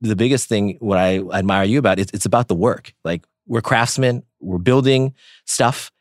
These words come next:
and we're storytellers. And it's not just the movie itself, it's everything around the movie. You have to be as creative and as much of a storyteller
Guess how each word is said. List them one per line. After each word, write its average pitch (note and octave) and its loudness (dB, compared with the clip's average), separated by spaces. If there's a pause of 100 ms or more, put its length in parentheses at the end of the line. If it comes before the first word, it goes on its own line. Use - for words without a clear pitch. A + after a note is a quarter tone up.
(120)
and A2+ 0
we're G#2+ 2
storytellers. G#2 0
And F#2 -4
it's - -6
not A2+ 2
just - 0 (220)
the G#2 0
movie A2+ 2
itself, - -4
it's F2+ -8
everything C#3 2
around G2 2 (340)
the F#2+ -4
movie. G#2+ 2
You A2 2
have A#2+ 0
to A#2 -2
be A2 0
as A#2+ 0
creative A#2 2
and F#2 0
as A#2 0
much A2 0
of F#2 -2
a F#2+ 0
storyteller F#2 0